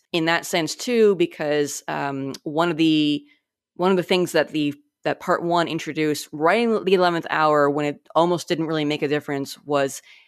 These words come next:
this, uh, upgrade system, this, uh, character u-, upgrade system called the growth map. You only got it on Leo, the main character, and you didn't really have a lot of time to level up enough to,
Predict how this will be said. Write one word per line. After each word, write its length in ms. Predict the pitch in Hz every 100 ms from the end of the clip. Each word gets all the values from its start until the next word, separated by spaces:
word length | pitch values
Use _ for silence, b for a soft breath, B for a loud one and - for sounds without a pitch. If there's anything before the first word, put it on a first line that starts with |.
| b -
this, 400 | 147 147 - 156
uh, 280 | 143 139 - -
upgrade 480 | 240 - 170 135 -
system, 420 | 139 - 127 131
this, 320 | 135 131 -
uh, 340 | 135 131 127 - -
character 500 | - 226 226 160 - _ _ -
u-, 60 | -
upgrade 300 | 156 - 147
system 260 | 147 139 131
called 240 | 139 135
the 80 | 135
growth 380 | 123 175 180 -
map. 320 | 90 - - _
You 180 | 160 160
only 200 | 180 196
got 220 | 190 185
it 120 | 180 -
on 380 | 160 160 160 165
Leo, 420 | 170 170 151 147
the 80 | 151
main 260 | 147 147
character, 720 | 143 165 151 147 147 135 135 -
and 120 | 143
you 60 |
didn't 180 | 143 160
really 220 | 165 160
have 200 | 160 160
a 40 | 147
lot 140 | 147
of 80 | 143
time 420 | - 156 147 147
to 140 | 143 143
level 340 | 131 147 143
up 160 | 143 139
enough 280 | 139 135 - -
to, 340 | 139 131 131